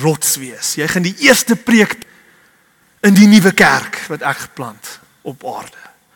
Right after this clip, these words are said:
Ek gaan jou storie gebruik, jou sondigheid gebruik en 'n storie skryf wat my eer bring, Petrus. Wat my groot maak, Petrus. Kom." En ek sê vir julle vanaand,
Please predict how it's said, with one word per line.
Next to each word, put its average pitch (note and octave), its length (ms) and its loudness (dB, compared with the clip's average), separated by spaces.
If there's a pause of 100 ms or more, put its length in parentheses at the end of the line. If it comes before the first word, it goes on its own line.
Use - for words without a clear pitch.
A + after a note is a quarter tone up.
(1800)
Ek - 60 -18
gaan D3 140 -8
jou C3+ 100 -2
storie F3 340 2
gebruik, - 760 -6 (500)
jou C#3 100 -8
sondigheid A#3+ 680 -2
gebruik E3+ 440 -6
en E3 60 -2
'n E3 60 -4
storie B3 440 2
skryf - 720 -2
wat E3 100 0
my E3 260 0
eer F#3+ 320 2
bring, C3 320 -4 (320)
Petrus. D3+ 600 -4 (920)
Wat F3 140 -2
my A3 280 8
groot A3 360 4
maak, F3 320 -2
Petrus. F#3 440 -2 (1400)
Kom." E3+ 300 -2 (1600)
En C3+ 100 -14
ek - 40 -10
sê - 200 -6
vir D3 220 -8
julle C#3+ 80 -8
vanaand, B2 500 -14